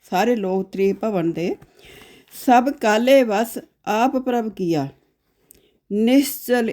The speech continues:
ਏਕ ਆਪ ਵਿਨਾਸੀ, ਸੋ ਨਿਸ਼ਚਲ ਜੋ ਤਿਸੇ ਧਿਆਏ ਦਾ।"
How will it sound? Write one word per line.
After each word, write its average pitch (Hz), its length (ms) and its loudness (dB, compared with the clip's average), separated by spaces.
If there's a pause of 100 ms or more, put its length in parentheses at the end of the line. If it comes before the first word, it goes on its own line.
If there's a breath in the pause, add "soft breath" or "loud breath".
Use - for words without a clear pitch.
ਏਕ 233 420 2 (120)
ਆਪ 233 360 -2
ਵਿਨਾਸੀ, 214 840 -2 (840 soft breath)
ਸੋ 247 340 2
ਨਿਸ਼ਚਲ 220 580 0
ਜੋ 214 360 0
ਤਿਸੇ 208 380 -4
ਧਿਆਏ 190 440 -2
ਦਾ।" 135 180 -6